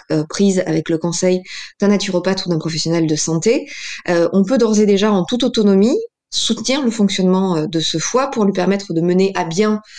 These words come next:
euh, son rôle de détoxication, euh, et faire en sorte que l'ensemble des autres organes fonctionnent correctement, puisque, euh, le job du foie, c'est de filtrer, euh, le sang qui lui parvient de l'intestin pour ensuite, euh, le, euh,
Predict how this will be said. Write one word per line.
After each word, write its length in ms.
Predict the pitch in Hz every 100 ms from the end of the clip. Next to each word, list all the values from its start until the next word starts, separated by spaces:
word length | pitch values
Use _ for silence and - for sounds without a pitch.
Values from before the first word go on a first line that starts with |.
| - - 151
euh, 140 | 147
son 200 | - 160
rôle 220 | 180 202
de 80 | 175
détoxication, 920 | 160 170 170 - - 170 165 226 277 - - - - - 233
euh, 300 | 175 170 165 -
et 160 | 226 226
faire 240 | 226 190
en 80 | 185
sorte 240 | 269 269
que 240 | 240 226 -
l'ensemble 560 | 196 196 190 240 240 208
des 160 | 190
autres 300 | 175 - 170
organes 320 | 170 170 254
fonctionnent 380 | 247 196 - 220
correctement, 480 | 202 190 190 190 160
puisque, 280 | - - -
euh, 100 | 170 - - - -
le 220 | 170 160 160
job 200 | 208 196
du 100 | 202
foie, 320 | - 220 226
c'est 160 | 220 180
de 100 | 165
filtrer, 560 | - 190 190 226 220 220 - - -
euh, 160 | 165 165
le 160 | 156 170
sang 260 | - 220
qui 140 | 208 175
lui 80 | 165
parvient 300 | 170 170 170
de 40 |
l'intestin 600 | 160 160 156 - 247 294
pour 140 | 285 190
ensuite, 460 | 175 - 220 226 - - - - -
euh, 240 | 165 156 156 151 151 -
le, 560 | - 185 190 185 185 - -
euh, 280 | 156 151